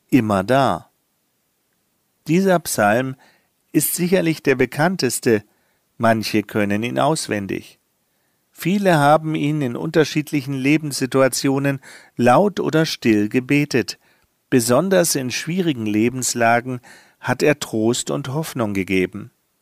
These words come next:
Mit Schwerkranken und mit Sterbenden habe ich diesen Psalm gebetet und erlebt,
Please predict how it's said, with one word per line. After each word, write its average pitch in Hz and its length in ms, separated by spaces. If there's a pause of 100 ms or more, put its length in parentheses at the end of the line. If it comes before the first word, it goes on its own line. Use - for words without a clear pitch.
(320)
Mit 113 180
Schwerkranken 156 960 (400)
und 131 280
mit 123 160
Sterbenden 123 800 (380)
habe 175 340
ich 180 140
diesen 170 360
Psalm 127 440
gebetet 135 640
und 117 160
erlebt, 117 560